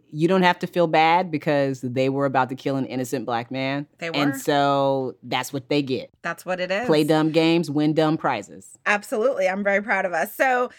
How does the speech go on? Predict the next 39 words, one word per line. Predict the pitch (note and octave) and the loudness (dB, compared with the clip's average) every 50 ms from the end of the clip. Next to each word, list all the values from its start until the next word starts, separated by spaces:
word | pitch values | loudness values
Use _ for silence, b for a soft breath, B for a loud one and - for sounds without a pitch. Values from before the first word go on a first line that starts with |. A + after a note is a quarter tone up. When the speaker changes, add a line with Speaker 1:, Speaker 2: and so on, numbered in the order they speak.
| B B B B B _ | B B B B B _
Speaker 2:
this | A#3+ F4 G#4+ - - | 0 0 0 -2 -2
ritual | A4+ A#4+ - - G4+ F#4+ F4+ F4+ | -2 -2 -2 -4 -6 -6 -6 -8
scene | - - A#3 A3+ A3+ A#3 A#3 A#3 | -8 -8 -6 -4 -4 -4 -6 -6
is | - - G3 F#3 F3+ G3 | -6 -8 -8 -8 -8 -8
more | F#3+ G3 G3 F#3+ F#3+ G3 G3+ G#3 G#3 G#3 | -8 -8 -6 -4 -2 0 0 0 0 -2
than | G3+ G3 G3+ | -4 -8 -8
just | D#3+ F3 F3+ F3+ F3 F3 F3 - - | -6 -4 -4 -2 -2 -4 -6 -10 -14
the | - E3 | -16 -10
dialogue | D#3 F3+ E3+ E3 E3+ E3+ E3 D#3+ D#3+ F3 F#3 D#3 | -4 -2 0 0 0 0 -2 -2 -4 -4 -6 -8
and | E3 E3 | -12 -14
the | - - | -2 0
action. | D3 D#3+ D#3+ - - - - C#4 - | 0 0 0 -2 -8 -12 -12 -10 -8
Underneath | - A3 A3 C4 B3 B3 B3 B3 B3+ | -8 -6 -4 -4 -4 -4 -4 -4 -6
it | - - | -4 -2
all, | - F#3+ F#3+ F#3+ F#3+ F#3 | 0 0 2 0 -2 -2
we | F3+ F3+ | -4 -8
have | F3 E3+ F3+ E3+ E3 E3 E3 D#3+ - b b b b _ | -4 -2 -2 -2 -2 -2 -6 -8 -12 b b b b _
Jill | - G#3+ A3+ B3 | -2 -2 -2 -2
Scott-Heron's | A#3 - - A#3 G#3+ - G#3+ G#3+ A3 G3+ G3 F#3+ F#3+ F#3 G3 F3+ | -2 -4 0 0 0 0 -2 -4 -6 -4 -4 -4 -6 -8 -10 -10
Whitey | - E3+ E3+ F3+ G3+ A#3+ B3 | -6 -4 -4 -2 -2 -2 -2
on | B3+ C4+ C4 | -2 -4 -4
the | C4+ | -4
Moon | B3 A#3 A#3 A3 A3 G#3+ G#3 | -4 -4 -4 -6 -6 -8 -8
playing. | - - A3 G#3 G3 F#3+ F#3+ F#3 F#3 F#3 G3 F#3 B B B B B B B _ | -10 -10 -10 -8 -8 -8 -8 -8 -8 -10 -12 -16 B B B B B B B _
And | A3 A3+ | -6 -6
we | B3 C#4+ | -6 -8
talked | C4+ - - B3 C#4 D4 - D4 | -10 -4 -4 -4 -4 -4 -6 -10
about | C#4+ C#4 C4 | -12 -10 -10
the | - C4 | -12 -14
scene | - - G#3+ G#3+ G3+ F3+ | -12 -12 -12 -10 -10 -10
a | E3+ | -12
lot | D#3+ D#3+ E3 E3 E3 E3 E3 - - | -12 -12 -8 -4 -2 -2 -2 -2 -4
in | E3 | -10
the | E3 E3 | -12 -10
writer's | E3 E3 D#3 D3+ D#3 D#3+ E3 D#3 - | -10 -8 -8 -8 -8 -10 -14 -14 -14
room. | E3 D3+ C#3+ C3+ C#3+ C#3+ D#3+ - | -14 -14 -12 -12 -14 -16 -14 -14
This | G3 G3 - - | -14 -14 -12 -12
ritual | A#3+ B3 B3 A#3+ A3 G#3+ G#3 G3+ | -12 -12 -10 -10 -8 -6 -6 -6
is | - - F#3 F3+ E3+ E3 - | -6 -6 -8 -8 -10 -14 -20